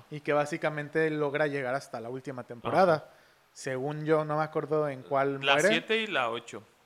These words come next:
Speaker 2: me parece.
Speaker 1: ¿Cuántas hay? ¿Ocho o nueve?
Speaker 2: Ocho.
Speaker 1: Según yo llega
Speaker 2: Espera,
Speaker 1: la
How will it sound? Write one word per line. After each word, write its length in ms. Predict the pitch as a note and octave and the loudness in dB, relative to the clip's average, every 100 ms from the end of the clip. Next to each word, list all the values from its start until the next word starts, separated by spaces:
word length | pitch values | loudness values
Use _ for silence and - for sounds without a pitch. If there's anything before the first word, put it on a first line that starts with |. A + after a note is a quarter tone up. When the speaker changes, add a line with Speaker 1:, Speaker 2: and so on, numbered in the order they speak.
| - | -18
Speaker 2:
me 140 | A#2 | -12
parece. 180 | - A2 | -6 0
Speaker 1:
¿Cuántas 240 | F#3 G#3+ | 0 0
hay? 180 | B3 C#4+ G#3+ | -2 -2 -4
¿Ocho 280 | F3+ - F3+ | -4 -2 -2
o 40 | |
nueve? 200 | D#3 D3 | -2 -2
Speaker 2:
Ocho. 320 | B2+ B2 - - _ _ _ _ _ _ | -4 -6 -10 -14 _ _ _ _ _ _
Speaker 1:
Según 240 | E3 F#3+ | 4 4
yo 60 | A3+ | 4
llega 160 | A3+ A3 | 4 6
Speaker 2:
Espera, 220 | - E3 | 8 8
Speaker 1:
la 220 | C#3+ C#3 | 6 0